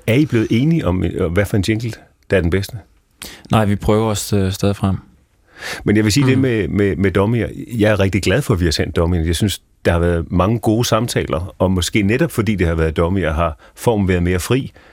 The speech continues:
Speaker 1: Øh, så det lyder på en anden måde, end, end, end meget andet, vi sender på P et. Måske skulle vi sende nogle flere dummier.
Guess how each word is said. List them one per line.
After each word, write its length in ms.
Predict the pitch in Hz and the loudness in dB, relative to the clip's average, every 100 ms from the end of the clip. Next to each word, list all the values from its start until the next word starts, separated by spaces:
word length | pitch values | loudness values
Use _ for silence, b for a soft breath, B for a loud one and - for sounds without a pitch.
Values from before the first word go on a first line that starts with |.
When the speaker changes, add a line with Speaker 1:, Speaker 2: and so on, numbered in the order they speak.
| B B B B B - | B B B B B 0
Speaker 1:
Øh, 680 | 90 78 73 71 69 73 - | 2 2 0 -2 -2 -4 -2
så 120 | 107 | -2
det 240 | 90 104 | 0 0
lyder 260 | 98 131 127 | 2 2 0
på 120 | 107 | 0
en 80 | 92 | 0
anden 180 | 101 117 | 0 2
måde, 240 | 107 113 | 0 2
end, 180 | 95 90 | 2 0
end, 220 | 98 87 - | 0 -2 0
end 120 | 95 | 0
meget 160 | 90 110 | 2 2
andet, 240 | 117 170 | 2 0
vi 40 | 113 | 0
sender 240 | 92 76 | 0 -2
på 120 | 73 | -2
P 60 | 69 | -2
et. 240 | 67 65 - _ - - | -2 -4 -10 _ -20 -4
Måske 280 | 101 - 143 | -2 0 0
skulle 280 | - 110 98 | 0 0 0
vi 100 | 87 b b b b _ _ - | 0 b b b b _ _ -8
sende 260 | - 117 | 0 2
nogle 120 | 139 | 2
flere 220 | 101 107 113 | 0 0 2
dummier. 420 | 98 101 107 | 2 2 0